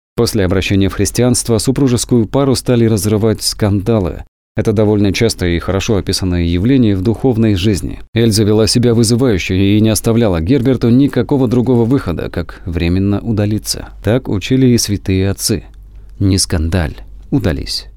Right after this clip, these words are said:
Герберт сообщил детям, что его всю жизнь используют и никто не любит, что, в общем, было недалеко от истины. Потом он ушел из дома и поселился в коттедже на озере. Все знали, где он, но никто не торопился звать его назад.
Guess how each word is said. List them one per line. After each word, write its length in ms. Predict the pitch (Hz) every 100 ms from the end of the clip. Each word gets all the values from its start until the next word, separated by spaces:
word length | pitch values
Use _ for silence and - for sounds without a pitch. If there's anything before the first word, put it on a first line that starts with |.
| _
Герберт 480 | 101 120 113 85 76
сообщил 520 | - - 110 - 175
детям, 300 | 131 147 143
что 160 | 127 -
его 240 | 120 131
всю 240 | 143 - 147
жизнь 280 | 131 120 120
используют 580 | - 143 113 85 73
и 80 | 95
никто 400 | 110 104 - 123
не 100 | 101
любит, 420 | 82 69 - - -
что, 260 | - 117
в 80 | 107
общем, 400 | 127 - 131 117 -
было 300 | 90 107 107
недалеко 640 | 104 117 110 95 - 101
от 160 | 73 -
истины. 420 | 85 - - - - -
Потом 340 | 98 101 120 -
он 160 | 101
ушел 300 | 90 - 80
из 140 | 69 73
дома 320 | 131 135 117
и 80 | 107
поселился 640 | 113 - 131 151 131 131
в 80 | -
коттедже 440 | 120 98 120 107
на 160 | 104 92
озере. 420 | 73 - - - - -
Все 220 | - 101
знали, 360 | 82 110 117 73
где 280 | 76 90 127
он, 260 | 123 110
но 180 | 104 117
никто 440 | 101 101 - - 107
не 120 | 78
торопился 680 | - 71 - 113 - 107 -
звать 440 | 82 76 82 76
его 180 | 80 73
назад. 420 | 67 60 - -